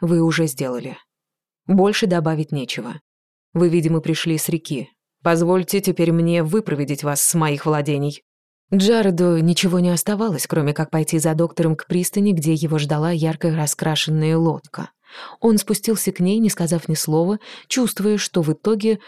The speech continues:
разыграл довольно плохую карту. Он до последнего ожидал, что доктор Оливант сдастся и купит его молчание любой ценой, когда дойдёт до критической точки.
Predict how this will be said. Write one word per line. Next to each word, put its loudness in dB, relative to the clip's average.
разыграл 2
довольно 2
плохую -2
карту. -10
Он 4
до 2
последнего 0
ожидал, 0
что -4
доктор -2
Оливант 0
сдастся -4
и 0
купит -4
его -2
молчание 0
любой 2
ценой, -4
когда -2
дойдёт -2
до 0
критической -4
точки. -8